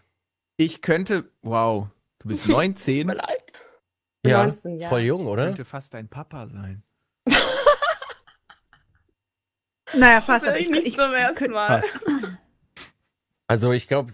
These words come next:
Speaker 3: Slappy, also ohne dir jetzt zu nahe zu treten, aber ich glaub, deine Wettbewerbsschwimmer waren zu dem Zeitpunkt noch nicht auf Olympianiveau unterwegs.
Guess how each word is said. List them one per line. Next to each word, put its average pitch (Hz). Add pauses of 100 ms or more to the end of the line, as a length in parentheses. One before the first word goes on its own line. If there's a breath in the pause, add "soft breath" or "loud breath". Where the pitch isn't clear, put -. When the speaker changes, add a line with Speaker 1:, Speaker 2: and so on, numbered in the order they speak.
(320)
Speaker 3:
Slappy, 147
also 123
ohne 156
dir 147
jetzt 131
zu -
nahe 117
zu 139
treten, 143
aber 131
ich 117
glaub, 120
deine 117
Wettbewerbsschwimmer 117
waren 110
zu -
dem 113
Zeitpunkt 110
noch 113
nicht 135
auf 120
Olympianiveau 113
unterwegs. 98